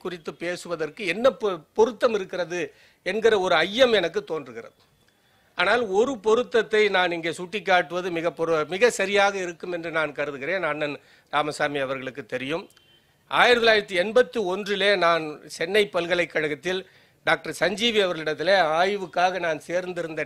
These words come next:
நேரத்தில் ஒரு முறை கம்பவாணர் அங்கே வந்தார், ஒரு நிகழ்ச்சிக்காக வந்திருந்தார். அந்த நிகழ்ச்சியில நானும் பேசுகிற வாய்ப்பை பெற்றிருந்தேன்.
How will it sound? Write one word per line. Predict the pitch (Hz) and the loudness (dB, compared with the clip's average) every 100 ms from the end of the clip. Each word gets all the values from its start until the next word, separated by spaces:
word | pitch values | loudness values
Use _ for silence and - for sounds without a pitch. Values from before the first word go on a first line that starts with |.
| 139 | -2
நேரத்தில் | 151 151 - 165 131 113 _ _ _ _ _ _ _ 190 | -2 -4 -8 -12 -12 -18 _ _ _ _ _ _ _ -2
ஒரு | 220 226 | 2 6
முறை | 240 233 | 6 6
கம்பவாணர் | 196 214 226 196 185 202 170 | 2 4 4 4 2 0 -2
அங்கே | 160 151 139 | -4 -4 -4
வந்தார், | 151 156 180 214 160 | 0 2 0 -4 -8
ஒரு | 143 151 | -6 -2
நிகழ்ச்சிக்காக | 165 156 170 156 156 151 | -2 -4 -4 -2 -2 -2
வந்திருந்தார். | 139 135 127 123 160 - _ _ _ _ _ 165 | -8 -10 -6 -4 -4 -6 _ _ _ _ _ 0
அந்த | 208 226 | 4 6
நிகழ்ச்சியில | 208 247 - 240 247 185 | 6 4 4 0 2 4
நானும் | 226 254 220 | 4 4 2
பேசுகிற | 208 208 214 208 175 | -2 -2 -2 -2 0
வாய்ப்பை | 185 190 196 | 0 -2 -8
பெற்றிருந்தேன். | - 160 165 139 135 170 | -8 -8 -8 -6 -2 -2